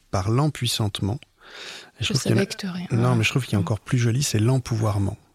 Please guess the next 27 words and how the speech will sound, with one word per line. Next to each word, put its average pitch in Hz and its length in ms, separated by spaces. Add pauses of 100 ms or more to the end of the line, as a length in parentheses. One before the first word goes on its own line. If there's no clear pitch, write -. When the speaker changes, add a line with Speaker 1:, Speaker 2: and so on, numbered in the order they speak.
(680)
Speaker 1:
Je - 100
trouve - 200
qu'il - 120
y - 20
a 104 40
quelque 107 260
chose 117 240
de 110 80
l'ordre 110 280
de, 107 220 (680)
de 107 160
l'intention 117 1040 (300)
et - 80
de 101 80
la 98 140
manière 117 800 (160)
d'y 101 220
arriver. 101 360 (800)
Euh, 110 440 (160)
c'est - 140
de 113 40
la 120 60
langue 123 140
des 117 220
oiseaux, 107 260
un 101 80
peu. 110 140